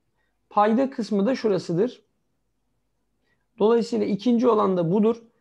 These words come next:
Eksi beş bölü bir gibi düşünürüz eksi beşi.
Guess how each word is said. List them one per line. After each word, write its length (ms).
Eksi 480
beş 360
bölü 360
bir 160
gibi 300
düşünürüz 460
eksi 320
beşi. 380